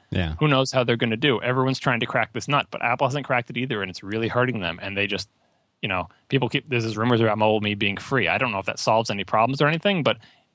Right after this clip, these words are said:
Speaker 2: it being for pay for such a long time has hurt Apple in many different ways, especially since it's been such a bad service. Uh, and the, the final thing is that online services are server-centric.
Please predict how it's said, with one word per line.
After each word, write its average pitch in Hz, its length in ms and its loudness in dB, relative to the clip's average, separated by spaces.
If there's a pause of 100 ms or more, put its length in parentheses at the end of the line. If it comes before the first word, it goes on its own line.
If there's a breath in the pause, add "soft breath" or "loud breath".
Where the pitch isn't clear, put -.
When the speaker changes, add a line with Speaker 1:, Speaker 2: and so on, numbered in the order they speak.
(140)
Speaker 2:
it 143 160 0
being 135 180 2
for 127 140 -2
pay 147 300 0
for 123 140 -4
such 120 200 -4
a 131 60 -4
long 117 240 0
time 123 420 -2 (460 soft breath)
has 101 300 -4 (140)
hurt 127 240 0
Apple 104 280 0
in 90 100 -6
many 98 200 -6
different 92 260 -8
ways, 87 180 -6
especially - 360 -6
since - 340 -16
it's - 240 -14
been 90 180 -8
such - 180 -10
a 82 40 -14
bad 82 220 -4
service. - 400 -12 (680)
Uh, 92 200 -2 (200)
and 120 240 0 (380)
the, 143 160 -10 (180)
the 120 100 -6
final 135 220 0
thing 127 240 2
is 113 80 0
that 123 140 -2 (260)
online 151 320 0
services 135 460 -2
are 95 100 -4
server-centric. - 1160 -2